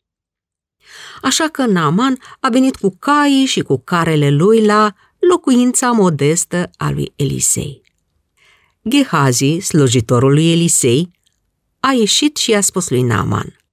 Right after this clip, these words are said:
„Profetul a spus că dacă vei merge la Iordan și te vei scufunda de șapte ori,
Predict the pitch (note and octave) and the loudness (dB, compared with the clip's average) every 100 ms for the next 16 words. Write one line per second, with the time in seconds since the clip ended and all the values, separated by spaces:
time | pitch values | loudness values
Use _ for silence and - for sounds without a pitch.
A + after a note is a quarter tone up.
0 | _ _ _ _ _ _ _ _ _ - | _ _ _ _ _ _ _ _ _ -4
1 | C4 C#4 D#4 D#4+ D4 C#4 B3+ - D#4+ D#4 | -2 0 0 -2 0 0 0 -2 -2 -2
2 | - B3+ B3 A#3+ G#3+ G#3 A3+ B3+ F#3+ F#3 | -2 -2 -2 -2 2 2 2 0 0 0
3 | E3+ D#3 D3 E3 G3+ E3+ E3+ D3+ D#3 D#3 | 2 2 0 0 0 0 -2 -4 0 0
4 | D3 - F3 E3+ F3+ G#3 C#3+ C#3+ D#3 - | 0 -2 -4 -2 0 0 0 -2 -4 -4
5 | B2+ - - D4 | -8 -2 0 0